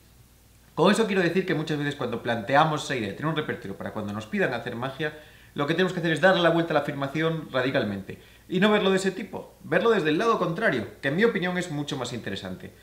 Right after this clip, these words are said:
Verlo desde la perspectiva de tener material para que siempre que queramos hacer magia, siempre que nos apetezca hacer magia fuera de contexto,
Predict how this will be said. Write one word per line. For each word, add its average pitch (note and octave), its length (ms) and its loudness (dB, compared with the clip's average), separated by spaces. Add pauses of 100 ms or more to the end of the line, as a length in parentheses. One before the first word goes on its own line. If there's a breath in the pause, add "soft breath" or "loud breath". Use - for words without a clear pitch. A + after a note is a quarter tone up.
(240 loud breath)
Verlo C#3 440 4
desde G#2+ 180 -4
la D3 100 4
perspectiva F#3 520 -2
de D3+ 120 2
tener D3+ 320 0
material F3+ 500 2
para A#2 220 0
que A#2+ 80 -6
siempre G3+ 520 -2
que B2 120 -6
queramos E3 460 2
hacer C#3+ 180 -2
magia, D3 380 -4
siempre G3 400 -4
que F3+ 100 0
nos D#3 180 -4
apetezca A3 600 0
hacer A#2 180 -4
magia A#2+ 280 -6
fuera G2+ 200 -6
de A2+ 80 -2
contexto, D#3 580 -6